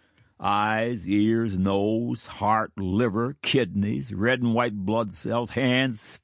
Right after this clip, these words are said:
feet, reproductive organs, teeth, hair, toenails, and so much more.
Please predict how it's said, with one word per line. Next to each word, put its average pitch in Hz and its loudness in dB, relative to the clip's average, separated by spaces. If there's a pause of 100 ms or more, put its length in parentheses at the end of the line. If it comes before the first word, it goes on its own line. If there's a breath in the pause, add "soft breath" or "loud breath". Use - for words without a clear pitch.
feet, 135 2 (320 loud breath)
reproductive 127 0
organs, 131 0
teeth, 160 -2
hair, 151 2
toenails, 160 2 (320 soft breath)
and 113 0
so 156 2
much 165 0
more. 175 2